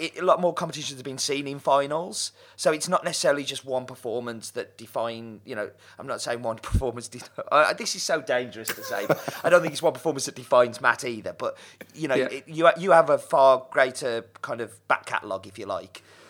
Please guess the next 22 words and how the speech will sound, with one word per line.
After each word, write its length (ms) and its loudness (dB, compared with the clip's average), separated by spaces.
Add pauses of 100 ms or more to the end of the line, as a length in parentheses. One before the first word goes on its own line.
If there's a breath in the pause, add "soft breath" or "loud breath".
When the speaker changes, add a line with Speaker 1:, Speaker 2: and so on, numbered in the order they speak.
(260 loud breath)
Speaker 2:
Well, 320 2
I 80 4
don't 120 2
know. 140 2
Like, 160 2
it's 140 0
not 120 2
really 160 -2
for 100 -2
me 120 0
to 100 -2
say 140 0
what 220 -4
the, 100 -10
what 220 -6
the 200 -2
impact 360 -2
was, 200 -6
but 140 -6
definitely 320 0
my 140 2
intention 640 -4